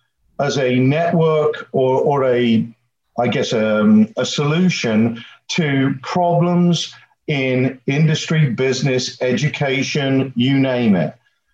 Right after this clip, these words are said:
And to give you an idea, <clears throat> the, in terms of,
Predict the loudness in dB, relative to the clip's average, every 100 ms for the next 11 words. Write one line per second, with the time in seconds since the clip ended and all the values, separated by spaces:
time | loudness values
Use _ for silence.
0 | _ -2 0 2 4 4 2 2 2 0
1 | 2 0 0 -6 -6 -2 2 4 2 0
2 | _ _ _ _ _ _ _ _ _ -8
3 | -4 0 0 0 0 -2 -6 _ _ 0
4 | 0 0 0 2 2 2 0 -2 0 0
5 | 0 -2 -6